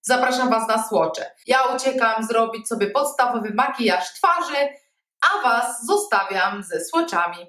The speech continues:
Zapraszam, miłego oglądania. Dzisiaj, tak jak widzicie po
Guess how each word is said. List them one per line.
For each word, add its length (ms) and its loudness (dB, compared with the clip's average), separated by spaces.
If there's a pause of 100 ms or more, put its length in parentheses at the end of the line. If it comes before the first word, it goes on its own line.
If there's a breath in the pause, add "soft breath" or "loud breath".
(140)
Zapraszam, 520 0
miłego 300 2
oglądania. 580 -2 (300)
Dzisiaj, 240 2
tak 140 4
jak 380 0
widzicie 420 -2
po 520 2